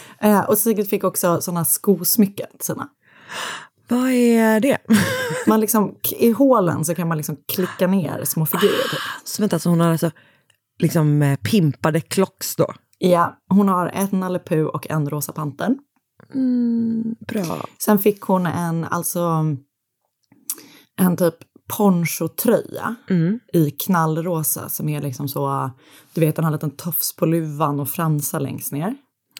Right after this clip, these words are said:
Speaker 2: Men är det lite så som, eh, vi hade en kollega som hade?
Speaker 1: <laughs> Nu måste jag tänka efter.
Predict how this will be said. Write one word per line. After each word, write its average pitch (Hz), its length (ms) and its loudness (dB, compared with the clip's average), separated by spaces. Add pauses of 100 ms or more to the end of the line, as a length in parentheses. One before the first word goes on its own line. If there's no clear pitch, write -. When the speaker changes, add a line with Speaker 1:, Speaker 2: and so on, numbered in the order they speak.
(140)
Speaker 2:
Men 202 100 4
är 220 80 6
det 214 60 4
lite 208 200 2
så 180 200 2
som, 160 260 4
eh, 151 240 4
vi 165 200 2
hade 160 120 4
en 160 60 2
kollega 165 400 4
som 185 140 2
hade? 151 240 0 (1400)
Speaker 1:
<laughs> - 1800 -8
Nu 240 80 6
måste 202 200 4
jag 170 80 0
tänka 175 220 -4
efter. - 260 -12